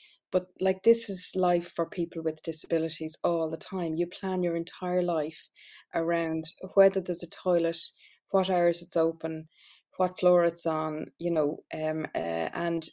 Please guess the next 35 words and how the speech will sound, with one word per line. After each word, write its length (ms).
you 220
know, 220
your, 400
your 200
independence 680
and 160
freedom 540
is 220
often 420
down 300
to 140
something 440
as 160
simple 280
as 100
that." 340
And 200
it 120
was 200
when 180
everybody 520
else 400
had 340
their 200
independence 680
and 200
freedom 340
curtailed 640
by 160
the 160
lack 300
of 80
availability 680
of 100
toilets 480